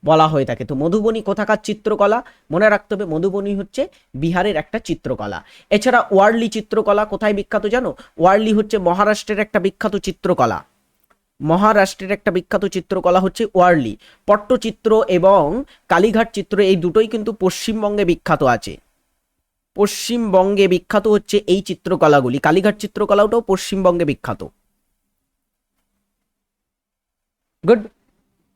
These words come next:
নেক্সট কোশ্চেন ইজ, দোহা রচনার জন্য নিম্নলিখিত কার নাম বিশেষভাবে পরিচিত?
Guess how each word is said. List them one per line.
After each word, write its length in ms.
নেক্সট 320
কোশ্চেন 320
ইজ, 320
দোহা 500
রচনার 480
জন্য 220
নিম্নলিখিত 580
কার 280
নাম 220
বিশেষভাবে 480
পরিচিত? 460